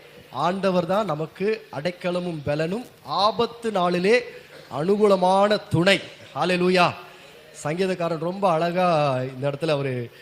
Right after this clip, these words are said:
எழுதி வைத்திருக்கிறதை நாம் பார்க்கிறோம். நம்முடைய வாழ்க்கையில சூழ்நிலைகள் நமக்கு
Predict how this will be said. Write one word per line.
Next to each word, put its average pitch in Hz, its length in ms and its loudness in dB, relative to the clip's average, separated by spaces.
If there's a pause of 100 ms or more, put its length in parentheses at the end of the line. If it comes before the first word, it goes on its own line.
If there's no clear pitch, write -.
(240)
எழுதி 175 260 -2
வைத்திருக்கிறதை 160 920 -4
நாம் 123 200 -6
பார்க்கிறோம். 165 480 2 (680)
நம்முடைய 147 280 0
வாழ்க்கையில 202 480 4
சூழ்நிலைகள் 220 840 -2 (920)
நமக்கு 151 600 -6